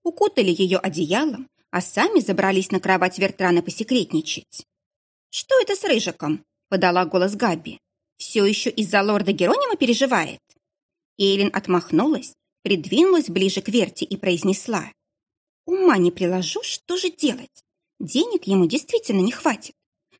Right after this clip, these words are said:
Знаешь, мастер Ройм всё время думал о том, как хочет обнять Мэй,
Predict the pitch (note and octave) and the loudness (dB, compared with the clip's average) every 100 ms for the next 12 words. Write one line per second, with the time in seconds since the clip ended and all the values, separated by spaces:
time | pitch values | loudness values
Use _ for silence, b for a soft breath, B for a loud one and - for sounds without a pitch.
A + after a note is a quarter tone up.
0 | - D#4+ A#4+ D4+ F3+ - _ G3+ G#3+ - | -8 -4 0 0 0 -12 _ 0 0 -2
1 | F#3 F3 D#4 A#4 - A3 G3+ G#3 G#3 F3+ | -4 0 -2 -4 -4 -2 2 2 0 2
2 | G#3 G3+ - F3+ _ E4 - A3 G#3+ - | 2 2 -2 -12 _ -2 -2 -8 -4 -4
3 | A3 - - F3+ F#3+ A#3+ G4 F#4 C4 | -2 -6 -6 -2 0 0 2 2 2